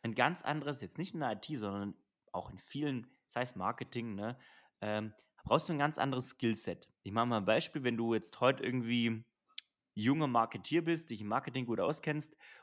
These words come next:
und weißt, hier auf TikTok läuft, auf, äh, was weiß ich, so,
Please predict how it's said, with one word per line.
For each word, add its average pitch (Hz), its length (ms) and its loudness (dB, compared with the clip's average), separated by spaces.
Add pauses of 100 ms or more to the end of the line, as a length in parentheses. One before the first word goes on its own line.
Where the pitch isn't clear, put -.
und 107 160 -2
weißt, 107 340 4
hier 123 460 4
auf - 200 0
TikTok 131 400 -2
läuft, 110 600 2
auf, 101 480 -2
äh, 101 160 -2
was 131 180 2
weiß 101 120 -10
ich, 95 260 -12
so, - 280 0